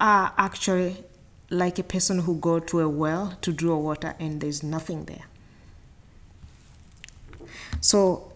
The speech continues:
here, verse eighteen, we are picking up from there. He's telling us why they are like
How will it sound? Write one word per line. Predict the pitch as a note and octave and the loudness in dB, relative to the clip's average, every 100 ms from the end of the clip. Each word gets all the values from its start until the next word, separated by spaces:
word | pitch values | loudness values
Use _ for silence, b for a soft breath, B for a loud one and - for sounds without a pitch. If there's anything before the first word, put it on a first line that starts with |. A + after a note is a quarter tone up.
| - | -6
here, | - C4+ F3+ | 2 4 4
verse | E3 F3 - | 2 2 0
eighteen, | G3 - - A#3 F3+ | -2 -2 0 2 2
we | E3+ | 2
are | |
picking | E3+ C4+ G3+ F3+ | 0 -2 0 0
up | D#3 | -2
from | - D#3+ | -2 -2
there. | D3+ C#3+ D#3+ G#3+ - - | 0 -2 -2 -8 -16 -10
He's | E3 - | -2 0
telling | - F#3+ F#3 | 2 2 2
us | D#3 D#3+ - - - - - - - - - - - - - - - - - - - - | 0 -2 -4 -6 -14 -20 -20 -20 -20 -20 -20 -20 -20 -20 -20 -20 -20 -20 -20 -20 -12 0
why | F3 F#3+ | 4 6
they | F#3 | 6
are | D#3+ | 4
like | D#3 D3+ - - | 4 2 0 -8